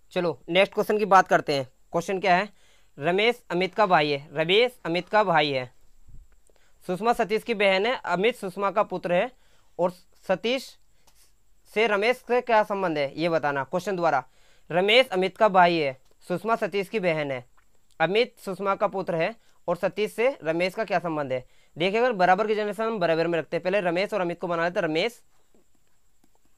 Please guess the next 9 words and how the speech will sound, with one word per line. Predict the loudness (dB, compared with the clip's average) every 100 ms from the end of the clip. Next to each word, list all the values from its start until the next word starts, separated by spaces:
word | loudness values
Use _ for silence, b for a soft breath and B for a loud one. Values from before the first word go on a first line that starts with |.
| -20 -20 -20 _ -20 -20 -20 -20 _ -20 _ -20 -8
अमित | -2 -2 2
का | 2
भाई | 4 4 2
है, | -2 -8 -20 -20 -20 -20 -20 -20 -20 -20 -20 -20 -20 -20 -20 -20 -20 -20 _ -20 -20 -20 -20 -20 -20 -20 _ b b b b b b -8
सुषमा | -6 -2 -2
सतीश | 0 -2
की | -2
बहन | 0 0 0
है, | -4